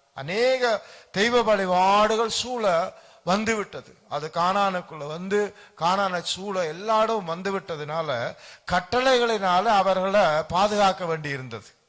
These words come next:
அவர்கள் ஒரே தேவனை தான் என்ன செய்ய வேண்டும்? ஆதாமுக்கு சொன்னது போல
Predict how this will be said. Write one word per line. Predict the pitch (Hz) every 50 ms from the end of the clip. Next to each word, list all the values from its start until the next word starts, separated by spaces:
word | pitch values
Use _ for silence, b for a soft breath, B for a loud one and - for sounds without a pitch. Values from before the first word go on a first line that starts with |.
| _ _ _ _ _ _ _ _ _ _ _ _ _ _ _ _ _ _ _ _ _
அவர்கள் | - 123 123 135 165 175 156 143 143 147
ஒரே | 127 120 143 156 175 190 208 208 196
தேவனை | 190 190 196 196 202 190
தான் | 196 220 208 202
என்ன | 196 190 202 185 180
செய்ய | 196 190 202
வேண்டும்? | 202 214 208 208 196 160 127 _ b b b b b b b b
ஆதாமுக்கு | 123 143 156 165 185 190 196 196 196 196 196 185 175 -
சொன்னது | 190 180 185 190 185 185
போல | 170 190 190 202